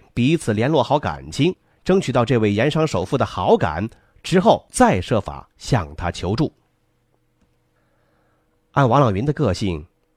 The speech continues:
孙猴子估计会答应帮忙，只要王朗云点头答应下来，他就会安排穆师爷在李歪嘴那里打点，想办法翻案。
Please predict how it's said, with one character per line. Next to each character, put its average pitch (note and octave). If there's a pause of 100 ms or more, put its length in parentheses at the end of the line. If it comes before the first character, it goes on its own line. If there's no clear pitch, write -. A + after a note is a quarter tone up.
(280)
孙 B2
猴 G2+
子 F2+
估 A3+
计 B2
会 C4
答 F2
应 D#2
帮 F#2
忙， E2 (580)
只 A#3
要 G3+
王 G3
朗 F#3+
云 F#3+
点 A2+
头 D3
答 B3
应 G3
下 C#3
来， A2+ (180)
他 B2
就 B2
会 A2+
安 A#2+
排 B2
穆 F3+
师 -
爷 E2+
在 C3+
李 F#2
歪 B2
嘴 F#2
那 F#2+
里 F#2
打 F#2+
点， E2 (220)
想 F2
办 A2
法 D#2+
翻 C3
案。 -